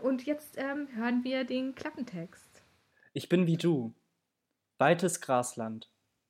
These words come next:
Speaker 2: Rote Flüsse durchädern mich. Fast durchsichtig bin ich.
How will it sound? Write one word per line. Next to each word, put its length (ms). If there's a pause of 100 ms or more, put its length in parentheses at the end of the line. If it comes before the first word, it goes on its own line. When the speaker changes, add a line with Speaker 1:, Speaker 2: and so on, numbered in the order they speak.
(500)
Speaker 2:
Rote 300
Flüsse 400
durchädern 560
mich. 340 (1040)
Fast 360
durchsichtig 640
bin 140
ich. 260